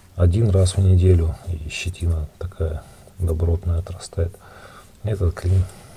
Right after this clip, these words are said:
хорошо подойдет. Вот. И, э, в уходе ничего сложного, один слой изоленты,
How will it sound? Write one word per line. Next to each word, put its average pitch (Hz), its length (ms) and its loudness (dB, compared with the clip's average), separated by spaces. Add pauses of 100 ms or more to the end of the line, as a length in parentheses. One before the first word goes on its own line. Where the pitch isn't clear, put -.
(280)
хорошо - 480 -6
подойдет. 73 480 -10 (920)
Вот. 78 180 -2 (340)
И, 185 240 2
э, 95 420 6 (540)
в 101 120 0
уходе 123 500 0
ничего 95 400 4
сложного, 98 560 0
один 90 260 2
слой 92 280 4
изоленты, 101 400 4